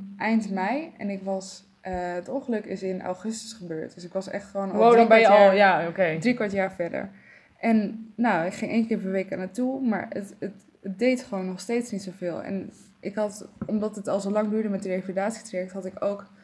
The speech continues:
Speaker 1: Move the Brain gecontact. En zij zeiden van, "Ja, we kunnen wel intaken en dan kunnen we kijken of we iets voor je kunnen doen." En dat was eigenlijk rond dezelfde tijd als de intake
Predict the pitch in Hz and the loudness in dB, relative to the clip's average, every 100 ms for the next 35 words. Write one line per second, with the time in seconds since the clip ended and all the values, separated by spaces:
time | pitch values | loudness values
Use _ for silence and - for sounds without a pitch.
0 | _ - 202 185 175 208 208 - - - | _ -10 -8 -6 -4 -4 -4 -8 -14 -14
1 | 175 170 170 - - - 196 185 185 190 | -12 -8 -10 -10 -14 -8 -4 -4 -6 -10
2 | - 196 202 202 190 196 196 220 220 170 | -14 -2 0 0 0 -2 -2 0 0 -2
3 | 180 208 190 180 175 - 214 202 196 190 | -6 -6 -4 -2 -4 -4 -6 -6 -6 -6
4 | 185 190 185 185 185 196 190 - 180 175 | -6 -8 -6 -8 -8 -12 -14 -10 -10 -8
5 | 175 170 170 214 208 196 196 - 220 220 | -8 -8 -6 -6 -4 -4 -6 -6 -6 -6
6 | 208 196 196 226 240 233 220 220 - 208 | -10 -8 -4 -2 -4 -6 -4 -4 -4 -4
7 | 208 - - _ - 98 208 208 202 | -6 -18 -20 _ -6 -4 -4 -4 -8